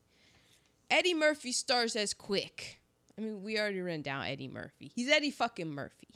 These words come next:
Richard Pryor as Sugar Ray.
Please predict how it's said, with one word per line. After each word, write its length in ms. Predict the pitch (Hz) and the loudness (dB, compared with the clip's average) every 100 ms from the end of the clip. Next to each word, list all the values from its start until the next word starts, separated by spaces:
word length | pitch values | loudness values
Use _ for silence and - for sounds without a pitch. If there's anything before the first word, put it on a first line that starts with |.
| _ _ _ _ _ _ _ _ _ _ _ - | _ _ _ _ _ _ _ _ _ _ _ -8
Richard 720 | 196 440 - 508 554 571 - | 2 4 6 8 8 8 4
Pryor 720 | 403 320 254 190 196 180 220 - - | 4 8 8 6 2 0 -2 -8 0
as 180 | 233 233 | 0 2
Sugar 520 | - 311 277 285 240 | 0 0 0 -2 0
Ray. 420 | 202 151 - - | 0 0 -2 -12